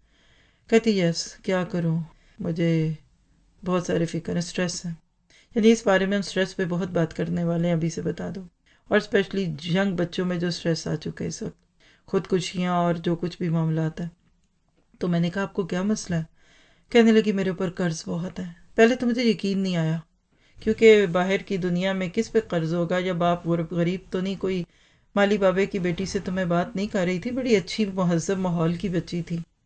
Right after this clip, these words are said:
तो मेरे लिए उसका ये जुमला बड़ा ही अजीब था, हैरत हुई मुझे उसके जुमले पे। लेकिन बाद में जब फिर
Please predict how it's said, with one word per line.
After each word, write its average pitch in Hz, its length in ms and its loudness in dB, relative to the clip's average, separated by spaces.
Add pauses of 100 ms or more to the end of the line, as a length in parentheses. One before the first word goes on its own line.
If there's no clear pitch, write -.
(440)
तो 226 60 2
मेरे 254 180 4
लिए 254 140 0
उसका 240 200 -2
ये 226 160 4
जुमला 185 320 -2
बड़ा 214 220 -2
ही 196 200 0
अजीब 170 380 -4
था, 156 140 -4 (520)
हैरत 180 320 -2
हुई 170 80 0
मुझे 165 240 -2
उसके 165 280 -8 (180)
जुमले 170 280 0
पे। 170 180 -10 (480)
लेकिन 233 300 8
बाद 185 340 4
में 180 160 -2
जब 175 240 -2
फिर 170 340 -2